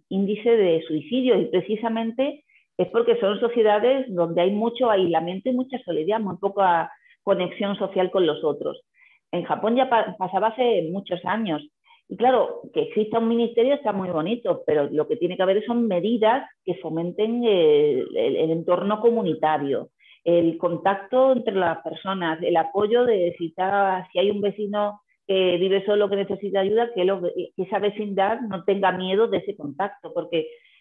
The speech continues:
claro, son sociedades donde pase lo que te pase, yo no quiero saber nada contigo.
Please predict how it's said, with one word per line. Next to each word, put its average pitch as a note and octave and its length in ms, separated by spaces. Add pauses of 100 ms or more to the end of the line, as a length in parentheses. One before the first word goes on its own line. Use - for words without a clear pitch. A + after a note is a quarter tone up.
(100)
claro, G#3 300
son G#3+ 200
sociedades B3 720 (380)
donde E3+ 920 (220)
pase G3+ 280
lo A3 100
que A3+ 100
te A#3 120
pase, A#3+ 340
yo G3+ 120
no A3+ 120
quiero A3+ 160
saber F#3 260
nada E3 280
contigo. D#3+ 640